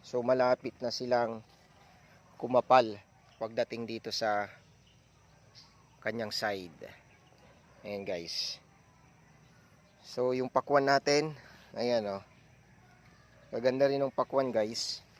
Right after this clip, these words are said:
Ah, ano na siya? Ah, nakapag ano na tayo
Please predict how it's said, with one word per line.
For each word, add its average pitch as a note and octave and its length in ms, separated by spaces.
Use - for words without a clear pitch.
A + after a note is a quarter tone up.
Ah, A2 400
ano A#2 160
na A#2 80
siya? A#2+ 240
Ah, A2+ 400
nakapag C#3 400
ano D3+ 240
na D3 80
tayo C#3+ 240